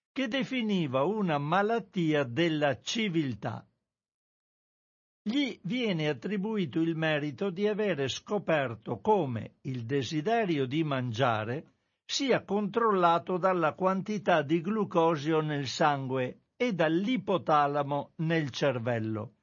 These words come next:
entrambi a loro volta molto influenzati dallo zucchero presente negli alimenti. Meyer divenne presto critico nei confronti dello zucchero,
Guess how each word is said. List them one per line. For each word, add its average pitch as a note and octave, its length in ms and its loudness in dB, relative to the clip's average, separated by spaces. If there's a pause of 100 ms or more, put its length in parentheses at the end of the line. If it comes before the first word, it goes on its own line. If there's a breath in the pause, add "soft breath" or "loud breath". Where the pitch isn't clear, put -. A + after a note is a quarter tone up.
(560)
entrambi F#3+ 720 0
a C#3 80 2
loro G#3 320 2
volta D3 480 2
molto F3 480 0
influenzati C#3+ 1200 0 (320)
dallo G#3+ 520 0
zucchero D#3 600 0
presente D3+ 680 0
negli C3+ 320 -2
alimenti. B2+ 760 0 (1160)
Meyer E3 580 2
divenne D#3 640 0
presto E3 560 -2
critico D3 840 -4
nei E3+ 280 0
confronti E3 760 -2
dello D3 360 -2
zucchero, A#2 680 -2